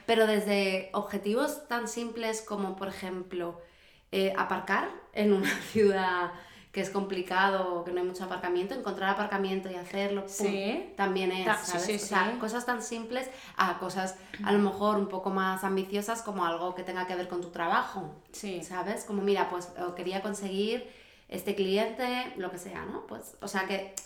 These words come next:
Speaker 1: se puede practicar en el día a día de forma muy sencilla.
Speaker 2: Sí, y ahora lo enlazo porque has dicho eso, es para que nos demos cuenta que la felicidad está en pequeños momentos.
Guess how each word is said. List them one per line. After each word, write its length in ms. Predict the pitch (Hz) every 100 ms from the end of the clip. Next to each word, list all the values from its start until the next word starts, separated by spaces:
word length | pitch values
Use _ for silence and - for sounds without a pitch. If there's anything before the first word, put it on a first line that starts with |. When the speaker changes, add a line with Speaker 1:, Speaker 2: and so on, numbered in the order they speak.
| -
Speaker 1:
se 160 | 208
puede 220 | 208 208
practicar 460 | 247 285 277 233 220
en 120 | 214
el 100 | 208
día 140 | 208 202
a 20 |
día 160 | 202
de 80 | 226
forma 240 | 226 226 240
muy 140 | 208
sencilla. 500 | 170 160 - 202 185 - -
Speaker 2:
Sí, 340 | - 202 190 - - -
y 80 |
ahora 160 | 208 247
lo 120 | 302
enlazo 540 | 254 226 214 254 330 339 -
porque 460 | 220 214 - 196 196
has 180 | 196 208
dicho 240 | 214 226
eso, 260 | 208 226 226
es 200 | 240 - - - - - -
para 200 | 226 220
que 80 | 214
nos 140 | 202
demos 240 | 190 196 226
cuenta 460 | 247 226 226 247 285
que 100 | 233
la 100 | 208
felicidad 440 | 196 180 - 185
está 460 | 190 190 220 285 - 208
en 100 | 196
pequeños 340 | 185 175 233
momentos. 420 | 233 175 226 226